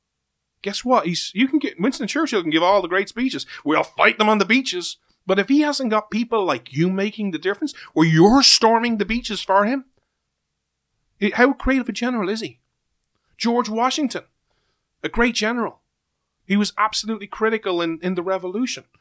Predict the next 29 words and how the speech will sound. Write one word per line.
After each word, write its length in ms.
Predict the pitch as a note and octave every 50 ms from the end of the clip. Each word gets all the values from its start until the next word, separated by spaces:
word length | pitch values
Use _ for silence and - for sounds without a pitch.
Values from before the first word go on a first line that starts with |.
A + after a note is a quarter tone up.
| _ _ _
We've 120 | - D#3+ -
spoken 360 | - - G3 G3+ G3+ G#3 G3
about 160 | F#3+ G3 F#3
this 200 | F3 F#3 - -
on 100 | F#3 F3
many 220 | F3 F3+ F#3 F#3
other 120 | F#3+ G3+ G#3
shows. 460 | - - A#3+ A#3 F#3+ C3+ B2 - - _ _ _ _ _ _ _ - _ _ _ -
But 100 | F#3+ G#3+
while 220 | G3+ A3+ A3 A3
we 120 | G#3 G3+ G3
all 200 | G3+ G3+ G3+ G3+
remember 400 | G3+ G3 G3 G#3 A3 G#3+ G3 F#3
George 380 | D#3+ F3 F3+ E3+ E3+ E3 D#3+
Washington, 560 | - E3+ F#3+ A3 A#3+ A#3 - B3 F#3+ - D3 - - - - -
how 100 | - G3+
many 220 | G#3 A3+ B3 C4
of 80 | B3+ A3
us 120 | G#3 -
know 220 | - G3+ G#3 G#3 F#3+
names 360 | F3+ F#3 G3 G#3 G#3+ G#3 F3
of 100 | E3+ -
people 280 | - - G#3+ G3+ - F3
who 140 | F3+ E3+
actually 300 | F3 F3+ F3 - - D#3+
fought 340 | - _ - - G#3+ A3+ B3+
under 220 | B3 A3 G3 D3 A2+
him? 80 | - _ _ _ _ _ _ _ _ _ _ _ _ _ _ _ _ _ -
Who 140 | G3+ F#3+